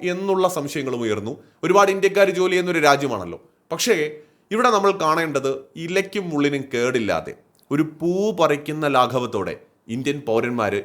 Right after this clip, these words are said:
ഇന്ത്യയിലേക്ക് എത്തിയിരിക്കുകയാണ്. പതിനെട്ട് മാസം നീണ്ടുനിന്ന നിയമ പോരാട്ടങ്ങൾക്കൊടുവിൽ ഇന്ത്യൻ നാവികരായിരുന്ന എട്ടുപേരെയും നമുക്ക് മോചിപ്പിച്ച് ഇവിടേക്ക് കൊണ്ടുവരാൻ സാധിച്ചു. ഭാരതം തീർത്ത നയതന്ത്ര നീക്കങ്ങളുടെ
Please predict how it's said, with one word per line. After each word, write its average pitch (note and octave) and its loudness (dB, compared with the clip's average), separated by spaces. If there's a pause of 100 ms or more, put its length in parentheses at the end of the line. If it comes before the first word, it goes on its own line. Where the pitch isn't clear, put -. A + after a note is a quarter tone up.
ഇന്ത്യയിലേക്ക് G#2+ -4
എത്തിയിരിക്കുകയാണ്. F2 -6 (640)
പതിനെട്ട് G#3+ 4
മാസം F#3+ 2
നീണ്ടുനിന്ന E3+ -2
നിയമ D3+ -2
പോരാട്ടങ്ങൾക്കൊടുവിൽ C#3 0 (420)
ഇന്ത്യൻ F3+ 0
നാവികരായിരുന്ന E3 2 (120)
എട്ടുപേരെയും C#3+ 0 (120)
നമുക്ക് B2 -4 (320)
മോചിപ്പിച്ച് C#3+ -2 (120)
ഇവിടേക്ക് A#2+ -4
കൊണ്ടുവരാൻ A2+ 0
സാധിച്ചു. F2+ -4 (540)
ഭാരതം G#3+ 4
തീർത്ത G3 -2
നയതന്ത്ര F#3 -2 (340)
നീക്കങ്ങളുടെ F3+ 0